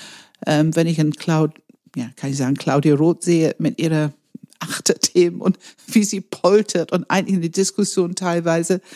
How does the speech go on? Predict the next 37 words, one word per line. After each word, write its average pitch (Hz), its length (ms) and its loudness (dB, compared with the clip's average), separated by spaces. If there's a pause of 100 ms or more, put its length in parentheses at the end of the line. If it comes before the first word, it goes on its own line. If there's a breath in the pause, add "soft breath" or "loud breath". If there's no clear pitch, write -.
(360 loud breath)
so 196 340 2
schade, 196 500 -2
so 180 140 -4
schwarz-weiß - 880 -2
strukturiert 147 640 -6
und 156 160 -6
dass 160 160 -2
es - 140 -6
nicht 220 200 2
möglich 202 380 2
ist, 180 160 2
dass 175 160 -6
andere 175 320 -2
Nuancen 175 520 -2
da 151 100 -6
reinkommen. 131 540 -6 (420 loud breath)
Sie 165 220 0
hat - 220 -6
aber 185 260 -2
was 135 220 -6
zu 143 120 -4
sagen. 131 280 -4
Mir 175 140 2
tut - 160 0
das 160 220 0
richtig 156 320 -2
weh, 185 200 4
wenn 120 120 -6
ich 127 100 -4
das - 220 -8
bei 135 160 -8
ihr 147 240 -4
erlebe. 123 500 -8 (1040 loud breath)
Und 185 80 4
das 175 220 2
Zweite 190 420 0
ist, 220 460 -4